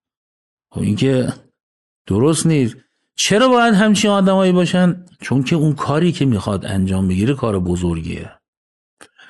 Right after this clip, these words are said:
ببینید، یه موقع می‌خوایم بریم کلکچال، خب همه با هم بریم، همه هم با هم می‌رسیم. اصلاً عددی نیست، کوهی نیست. یا ما می‌خوایم بریم اورست. اورست، شما می‌دونید این جمعیت بزرگی که راه میفته میره اورست، دو نفرش میره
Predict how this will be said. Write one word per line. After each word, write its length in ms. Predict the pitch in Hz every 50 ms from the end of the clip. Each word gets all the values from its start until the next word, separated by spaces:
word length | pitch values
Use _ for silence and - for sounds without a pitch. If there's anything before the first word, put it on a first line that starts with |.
| _ -
ببینید، 300 | 104 117 147 175 175 151
یه 120 | 147 160
موقع 200 | 170 175 160 170
می‌خوایم 280 | 170 151 127 147 160 170
بریم 200 | 170 180 180 165
کلکچال، 680 | - 143 131 120 120 120 113 113 - - 147 151 156 151
خب 140 | - - 160
همه 220 | 151 147 151 160
با 240 | 156 147 143 135 147
هم 100 | 156 156
بریم، 160 | 160 160 156
همه 240 | 151 139 127 127 139
هم 120 | 143 143
با 160 | 131 127 123
هم 60 | 127 131
می‌رسیم. 540 | 135 131 117 98 85 - - 80 82 - _ _ _ _ _ _ _ _ _ _ _ _ _ _ _ _ -
اصلاً 300 | 135 - - 170 175 160 - -
عددی 480 | - 113 120 120 143 160 160 135 113
نیست، 420 | 104 95 87 82 87 - - - _ _ _ _ _ -
کوهی 440 | - - - 170 190 175 165 170 160
نیست. 560 | 143 131 110 95 87 87 - - - - _ _ _ _ _ _ _ _ _ -
یا 120 | - 120 156
ما 120 | 190 208
می‌خوایم 260 | 208 190 156 185 202
بریم 380 | 220 214 226 202 170 165 151 139
اورست. 480 | 143 143 147 156 131 92 - - -
اورست، 420 | 117 117 123 127 127 135 170 180 -
شما 200 | - 156 160 175
می‌دونید 360 | 185 202 208 190 151 110 - -
این 160 | 143 170 147
جمعیت 800 | 127 117 123 135 131 131 135 127 117 139 127 147 165 180 180 196
بزرگی 420 | 185 175 156 139 143 135 123 113
که 120 | - 131
راه 160 | 123 123 123 120
میفته 380 | 123 123 120 117 113 117 123
میره 200 | 120 120 117 120
اورست، 360 | 117 113 110 117 139 170 175
دو 180 | 139 123 127 147
نفرش 340 | 180 214 202 214 208 196 175
میره 380 | 160 160 139 123 117 104 90